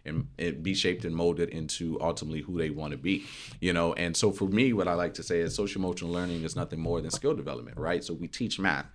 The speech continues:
and we tutor for math and we teach reading and literacy and we tutor for that. But what about relationship skills? What about self-awareness, right? What about social awareness, right? What about kind of helping students and adults,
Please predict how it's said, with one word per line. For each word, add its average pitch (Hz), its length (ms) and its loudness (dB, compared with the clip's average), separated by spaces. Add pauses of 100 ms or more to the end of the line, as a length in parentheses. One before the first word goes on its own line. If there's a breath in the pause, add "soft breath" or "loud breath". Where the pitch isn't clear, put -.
(220 loud breath)
and 92 100 -4
we 87 80 -2
tutor 139 260 2
for 82 140 -2
math 73 320 -4
and 76 100 -6
we 78 80 -4
teach 117 280 0
reading 82 320 0
and 78 80 -4
literacy 82 560 -2 (220 loud breath)
and 85 180 -2
we 85 80 -2
tutor 147 320 0
for 87 120 0
that. 73 300 -2 (340 soft breath)
But 65 480 4
what 135 280 0
about 139 200 8
relationship 127 480 4
skills? - 280 -6
What 95 80 -2
about 95 200 0
self-awareness, 85 720 0
right? 82 200 0
What 101 100 2
about 90 200 4
social 95 340 -2
awareness, 71 480 -6
right? 80 240 0
What 92 120 0
about 87 300 4
kind 90 240 -2
of 85 160 0 (280 soft breath)
helping 117 400 4
students 92 560 0
and 87 120 0
adults, 85 540 4